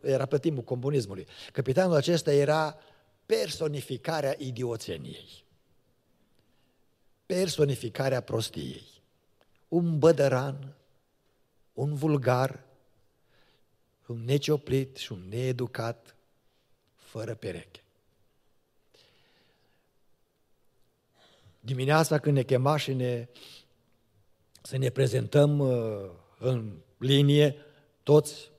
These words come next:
toată compania, am făcut la transmisiuni, deseori venea la mine și mă înjura în fața tuturor, așa, din senin: „Pocăitule, eu știu că tu ai Biblie. Nu știu unde o ții.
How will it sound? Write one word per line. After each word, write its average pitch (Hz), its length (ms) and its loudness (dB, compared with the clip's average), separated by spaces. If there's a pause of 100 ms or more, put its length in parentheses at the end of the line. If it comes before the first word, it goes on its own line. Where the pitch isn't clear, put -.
(260)
toată 123 240 -2
compania, 127 840 0
am 113 80 -14
făcut 104 240 -10
la 107 60 -6
transmisiuni, 110 720 -4 (1800)
deseori 175 440 2
venea 139 260 2
la 135 140 -2
mine 131 300 -4
și - 160 -14
mă 180 180 -10
înjura 156 500 -4
în 139 160 -8
fața 139 360 -6
tuturor, 120 580 -4 (120)
așa, 117 320 -8
din 117 180 -12
senin: 113 360 -4 (800)
„Pocăitule, 151 760 6 (260)
eu 131 160 2
știu 214 280 0
că 185 140 4
tu 151 240 0
ai 185 220 6
Biblie. 127 640 2 (2000)
Nu 170 200 4
știu 202 220 0
unde 196 220 4
o 185 60 4
ții. 127 440 -2